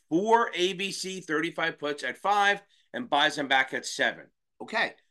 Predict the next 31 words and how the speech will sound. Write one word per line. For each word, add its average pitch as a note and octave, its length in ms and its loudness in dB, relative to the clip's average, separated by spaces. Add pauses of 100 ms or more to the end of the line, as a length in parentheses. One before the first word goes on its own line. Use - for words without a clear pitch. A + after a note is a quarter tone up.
so - 160 -10
now B2+ 160 2
we C#3+ 80 0
gotta E3 140 0
remember G#3+ 200 2
this. A#2+ 140 -4
This B2+ 220 -8
is D#3+ 120 -2
another G3 300 -2
little C#3 280 -2
twist. - 420 -6 (260)
So - 320 0
we D3 160 2
wrote D#3 400 2
them, C3 160 0
sold D#3+ 340 -4
them. F#2+ 140 -10
So A#2 160 -12
what C3 220 -2
did F#3+ 100 -4
we F#3+ 80 -4
do? F#3 180 -2
Let's, C3+ 320 -4
you A#2+ 140 -10
don't E3 140 -10
have F3 200 -6
to F3 80 -8
do E3 140 -2
this D3+ 180 -8
every A#2+ 200 -6
time, A#2 180 -6